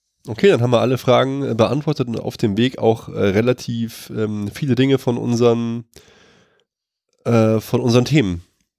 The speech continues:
angeguckt. Felix, du hast, äh, warst ja maßgeblich beteiligt hier an den Shownotes zur Sendung.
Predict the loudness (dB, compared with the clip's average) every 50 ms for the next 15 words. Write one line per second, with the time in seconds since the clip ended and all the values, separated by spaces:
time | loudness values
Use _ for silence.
0 | _ _ _ _ _ _ _ _ _ _ _ -4 0 2 2 2 2 -2 -8 -8
1 | -8 -8 -2 2 4 4 4 2 0 -4 -2 0 0 0 0 -2 -8 -10 -8 -4
2 | -2 -2 0 2 2 2 2 2 2 2 4 4 2 0 -2 -4 -6 -6 -6 -6
3 | -6 -6 -4 -4 -2 -2 -2 -4 -4 -2 -2 -2 -2 0 -2 -2 -2 -2 -4 -2
4 | -2 -2 0 0 2 2 2 0 0 -2 -2 -4 -2 0 2 2 4 2 2 2
5 | -2 -2 -4 -4 -8